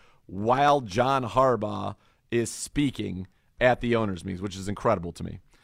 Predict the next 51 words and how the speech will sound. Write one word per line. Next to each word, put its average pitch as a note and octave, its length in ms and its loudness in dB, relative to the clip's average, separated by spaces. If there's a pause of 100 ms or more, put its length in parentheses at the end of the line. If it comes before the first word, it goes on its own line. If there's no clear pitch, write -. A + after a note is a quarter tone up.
(280)
He A#2+ 60 -8
said, C#3+ 160 4
"In C#3 80 2
regards C#3+ 320 6
to D#3 40 -2
my E3 80 2
future E3+ 300 -2
plans D3 340 0
as C3 220 2
of A2+ 140 -4
March C3 400 2
second," - 500 2
so G#2 180 -6
nearly C3 380 0
a C#3+ 60 2
month D3 260 2
ago, F#2 320 -4 (680)
three C#3+ 180 2
weeks D3+ 280 0
ago, F#2+ 280 -10 (640)
I A#2+ 60 4
re-, A#2+ 220 2
more C#3 200 4
than A#2 120 -2
three G2+ 160 -4
weeks F#2+ 160 -8
ago, G2+ 140 -10
three B2+ 180 -2
and B2 80 2
a A#2 40 2
half, G2+ 200 -6
"I A#2 80 0
requested E3 480 2
a D#3 40 -2
trade D3 300 0
from C3+ 80 -6
the C3 80 -4
Ravens C3+ 320 -2
organization B2+ 580 -2
for B2 120 -4
which A#2+ 160 -4
the A2+ 80 -6
Ravens B2+ 320 -2
had A#2+ 80 0
not A#2+ 180 -4
been A#2 140 -4
interested B2+ 560 -4
in A2 100 -4
meeting G#2+ 240 -4
my G2+ 160 -6
value. C#3 540 2